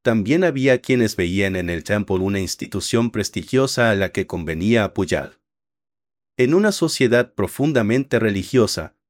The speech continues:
donar bienes a una orden militar dedicada a la defensa de Tierra Santa era una forma de participar simbólicamente en la cruzada sin tener que viajar al otro extremo del Mediterráneo.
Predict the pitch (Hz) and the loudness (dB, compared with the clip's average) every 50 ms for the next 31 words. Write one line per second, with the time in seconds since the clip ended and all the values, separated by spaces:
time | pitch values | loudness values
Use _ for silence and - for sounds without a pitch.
0 | _ - - 110 107 123 151 170 180 170 147 151 160 160 151 135 - 104 98 101 | _ -4 0 0 2 2 2 2 0 0 0 0 2 2 0 -2 -2 -2 0 0
1 | 107 117 107 95 90 95 95 87 76 101 95 90 90 87 80 78 71 - 101 95 | 2 2 2 2 0 0 0 -2 -2 -2 -2 -2 -4 -4 -6 -6 -4 0 0 0
2 | 80 - 98 78 85 78 - 107 104 101 101 98 92 90 87 78 82 78 - 98 | 0 0 -2 -4 -4 -4 -2 0 0 2 2 0 0 0 -2 -2 -4 -4 -2 -2
3 | 98 95 - 95 87 85 80 - - 107 107 104 95 95 92 - - 98 92 87 | -2 -2 -2 -4 -4 -6 -6 -8 -2 0 0 2 2 0 -2 -2 -2 -4 -4 -4
4 | 78 - 98 101 113 123 120 113 113 123 131 123 120 - - 123 127 123 120 117 | -2 0 2 2 4 4 4 2 2 2 2 0 -2 -2 -2 -2 0 2 2 0
5 | 104 107 - - - 87 - - 92 - - - - 98 101 98 - - - 92 | 0 -2 -2 -2 -4 -6 -4 -4 -6 -4 -6 -6 -2 -2 -2 -2 -2 -4 -4 -4
6 | 82 76 104 113 117 113 - 104 87 80 87 107 117 - - 107 98 92 87 - | -2 0 0 0 0 0 -2 -2 -2 -2 0 -2 -2 0 0 -2 0 0 -4 -6
7 | - 95 87 - - 107 110 110 107 101 - - 104 95 - - 87 80 90 110 | -4 -6 -6 -2 -2 0 0 2 0 0 0 -2 -4 -4 -4 -6 -4 -2 0 -2
8 | 110 98 - - 113 95 92 80 - - 110 110 110 98 92 90 98 110 - 113 | -2 -2 -2 -2 0 0 0 -2 0 0 0 2 2 2 2 2 0 0 0 -2
9 | 101 - - - - 113 127 135 131 117 101 110 101 95 95 92 90 90 - - | -4 -4 -4 -6 -2 0 0 2 2 2 2 2 0 0 -2 -2 -2 -4 -4 -4
10 | 101 92 104 92 78 71 73 80 - _ | -4 -2 0 -2 -2 -2 -8 -10 -10 _